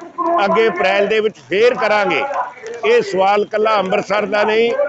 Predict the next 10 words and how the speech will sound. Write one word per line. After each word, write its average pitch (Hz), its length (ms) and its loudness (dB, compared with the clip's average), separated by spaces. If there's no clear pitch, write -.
ਵੈਸੇ 196 340 0
ਤਾਂ 220 220 0
ਸਾਰੇ 262 360 2
ਹਿੰਦੁਸਤਾਨ 208 680 0
ਦਾ 214 80 2
ਹੈ। 214 280 2
ਪੰਜਾਬ 196 460 2
ਦੇ 226 140 2
ਵਿੱਚ 214 240 -2
ਵੱਖ-ਵੱਖ 190 500 -2